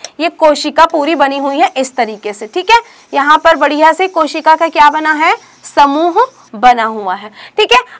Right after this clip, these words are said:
अब ध्यान देना, अब इस कोशिका के समूह में ये हमने बना दिया क्या? एक कोशिका बना दिया और कोशिका का समूह बना दिया। ये ज्यादा सही नहीं लग रहा है क्या? मैंने गोला गोला बना दिया, ज्यादा ही हो गया क्या?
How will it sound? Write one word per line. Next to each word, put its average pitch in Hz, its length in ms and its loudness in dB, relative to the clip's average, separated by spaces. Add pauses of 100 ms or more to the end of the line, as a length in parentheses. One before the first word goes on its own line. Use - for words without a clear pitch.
अब 494 260 4
ध्यान 415 320 4
देना, 330 300 2 (340)
अब 359 240 2
इस 466 260 0
कोशिका 370 580 4
के 453 200 0
समूह 381 420 4
में 269 140 0
ये 240 180 -2
हमने 320 260 0
बना 339 320 4
दिया 370 200 4
क्या? 381 240 4
एक 339 220 0
कोशिका 311 440 2
बना 349 260 4
दिया 403 140 0
और 466 80 0
कोशिका 311 420 -2
का 427 160 -2
समूह 262 360 -2
बना 220 280 2
दिया। 190 180 -10 (380)
ये 302 100 -4
ज्यादा 285 300 2
सही 330 260 -2
नहीं 349 140 -4
लग 349 100 2
रहा 359 100 0
है 359 60 -2
क्या? 415 120 -4
मैंने 381 140 0
गोला 269 260 -2
गोला 277 200 0
बना 233 260 2
दिया, 214 200 -4
ज्यादा 214 260 0
ही 294 60 -4
हो 233 140 -2
गया 202 180 -4
क्या? 165 200 0